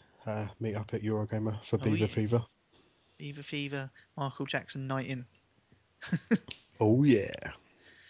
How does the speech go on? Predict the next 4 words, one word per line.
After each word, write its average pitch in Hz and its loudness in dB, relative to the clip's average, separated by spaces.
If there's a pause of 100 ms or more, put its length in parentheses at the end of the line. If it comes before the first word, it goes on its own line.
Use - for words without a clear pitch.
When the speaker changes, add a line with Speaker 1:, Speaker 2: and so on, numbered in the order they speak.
(680)
Speaker 2:
Okay. 143 -4 (140)
Uh, 139 2 (500)
One 165 2
Piece - -2